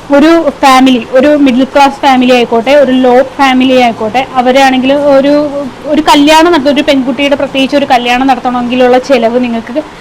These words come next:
ആലോചിച്ചാൽ മനസ്സിലാവും. കാര്യം എന്താന്ന് വെച്ച് കഴിഞ്ഞാൽ ആ വീട്ടിലെ, ആ, പിന്നെ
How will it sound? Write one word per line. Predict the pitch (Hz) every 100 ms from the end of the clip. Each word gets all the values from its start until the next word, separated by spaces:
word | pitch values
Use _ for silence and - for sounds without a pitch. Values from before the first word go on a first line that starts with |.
| - - 339
ആലോചിച്ചാൽ | 370 415 403 370
മനസ്സിലാവും. | 330 269 247 240 247
കാര്യം | 262 285
എന്താന്ന് | 277 277 277
വെച്ച് | 277 285
കഴിഞ്ഞാൽ | 277 277 311 370 - - - 269
ആ |
വീട്ടിലെ, | 277 294 294 302
ആ, | 294 294 269 262
പിന്നെ | 254 277 254